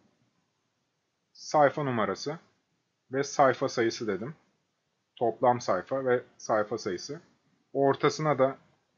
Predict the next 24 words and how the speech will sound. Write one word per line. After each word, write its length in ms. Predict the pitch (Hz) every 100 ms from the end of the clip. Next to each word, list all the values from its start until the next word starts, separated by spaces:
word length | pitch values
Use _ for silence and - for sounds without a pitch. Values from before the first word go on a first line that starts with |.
| _ _ _ _ _ _ -
Alt 320 | 120 127 -
G 180 | 123 120
R 160 | 131
tuşuna 360 | - - 131 127
bastım 420 | 127 - 135 135 117
ve 280 | 107 117
büyüktür 400 | 113 139 139 123
küçüktür 380 | - - - 113
işaretine 580 | 101 117 107 107 107 98
bastığım 400 | 110 110 - 120
zaman 320 | 107 110 123 120 104
düz 260 | 117 104
bir 240 | 113 110 -
çizgi 360 | - 98 101
yazacaktır. 580 | 107 98 98 104 - 120 - _
Çizgi 360 | - 101 92 101
belirecektir. 680 | 107 113 113 107 117 - 127 - _ _ _ _
Bunu 180 | 113 135
seçtim. 440 | - 135 - 131
Boş 280 | 117 143 -
bir 60 | 127
yere 140 | 113
tıkladığım 460 | - 113 131 135 123
zaman 280 | 113 117